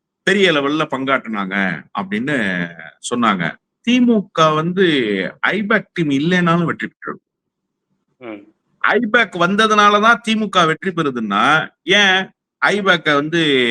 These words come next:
Speaker 1: வேற ஒரு கட்சி கூப்பிட்டு வச்சுக்க முடியாதா? வச்சுக்க முடியும் தானே?
Speaker 2: ம்.
Speaker 1: அப்ப பிரசாந்த் கிஷோருடைய மதிநுட்பம் அங்கதான் இருக்கு. நீங்க அங்கதான்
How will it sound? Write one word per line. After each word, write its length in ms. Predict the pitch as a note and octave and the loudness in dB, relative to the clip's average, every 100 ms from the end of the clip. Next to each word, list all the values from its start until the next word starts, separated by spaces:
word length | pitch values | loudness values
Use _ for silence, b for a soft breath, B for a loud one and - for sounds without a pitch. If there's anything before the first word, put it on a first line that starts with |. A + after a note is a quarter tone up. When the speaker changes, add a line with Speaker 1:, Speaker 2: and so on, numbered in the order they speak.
| A2+ G2+ F#2+ F2+ - | 0 0 -4 -8 -6
Speaker 1:
வேற 240 | C3+ D#3 D3+ | 0 2 2
ஒரு 160 | C3 | -2
கட்சி 240 | C3+ C3 - | -4 -8 -8
கூப்பிட்டு 400 | C3+ B2+ A2 A2+ | -8 -6 -8 -8
வச்சுக்க 100 | G#2 | -8
முடியாதா? 400 | F2 D2+ D2+ E2 E2 _ _ _ _ _ - | -8 -8 -10 -10 -12 _ _ _ _ _ -10
வச்சுக்க 220 | B2+ F#3+ | -4 -2
முடியும் 280 | E3 C3 A#2+ | 0 0 0
தானே? 260 | F2+ F2+ E2 - | -2 -6 -8 -10
Speaker 2:
ம். 220 | A2 F#2+ - - | -20 -20 -14 -4
Speaker 1:
அப்ப 240 | - D#3+ | -2 0
பிரசாந்த் 420 | F3 G3 C4+ C#4+ | 0 0 0 0
கிஷோருடைய 540 | A3+ G3+ G3+ F3+ D#3+ C#3+ | -4 -6 -4 -4 -6 -4
மதிநுட்பம் 520 | C#3 F3 F3+ E3 E3 | -4 -4 -6 -6 -6
அங்கதான் 300 | C#3+ C#3 D#3 | -4 -4 -4
இருக்கு. 300 | C3+ G2+ E2+ - | -4 -6 -10 -10
நீங்க 340 | A#2 B2 A#2 | -8 -4 -4
அங்கதான் 300 | C#3 D3 F#3 | -2 -2 -2